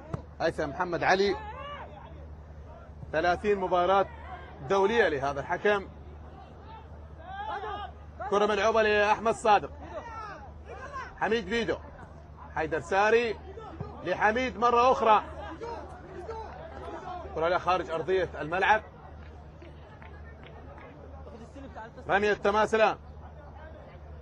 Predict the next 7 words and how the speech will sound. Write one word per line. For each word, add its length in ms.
محمد 300
علي 200
كريم 360
تلعب 360
الكرة، 840
إيهاب 340
كاظم، 360